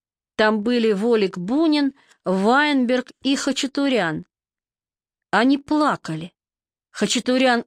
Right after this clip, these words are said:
обнял Шостаковича и сказал: «Митя, спасибо тебе,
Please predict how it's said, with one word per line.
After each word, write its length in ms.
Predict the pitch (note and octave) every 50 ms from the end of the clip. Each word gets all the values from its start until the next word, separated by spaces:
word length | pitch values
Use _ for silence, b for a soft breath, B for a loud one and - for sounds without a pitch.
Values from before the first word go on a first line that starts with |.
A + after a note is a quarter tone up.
| _ -
обнял 420 | A#3+ A#3 G#3 F#3+ G3 A3 A3 G#3+
Шостаковича 800 | - - A3 - - B3 B3 A#3+ - F4+ F4+ E4 C#4+ - - B3+
и 40 | A#3+
сказал: 460 | - - C#4+ C#4+ C4+ B3 C4 A#3+ G3+
«Митя, 340 | G#3 A#3 B3+ C4+ - - F3
спасибо 680 | - - - - G#3 G#3+ - - - D#4+ D#4 A#3 F3+
тебе, 400 | E3+ - - D#3+ D3+ E3+ D#3+ D#3+